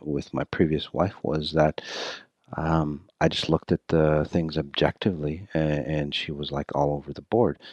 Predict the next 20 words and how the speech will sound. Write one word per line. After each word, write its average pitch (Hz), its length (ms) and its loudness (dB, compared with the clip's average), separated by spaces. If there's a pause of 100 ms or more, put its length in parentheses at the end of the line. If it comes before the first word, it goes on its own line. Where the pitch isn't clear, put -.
(180)
It's - 100 -6
like, 90 180 2
"Well, 82 200 0
don't 90 260 2
you 104 160 4
care 87 260 4
about 92 260 6
anything? 95 360 2
Don't 82 240 -2
you?" 85 120 -4 (320)
It's - 120 4
like, 98 160 10
I 82 80 8
did. 95 400 8 (400)
Uh, 78 180 2
I 80 140 4
do 90 260 4
care 78 280 2
about 73 320 0
things. 69 240 -4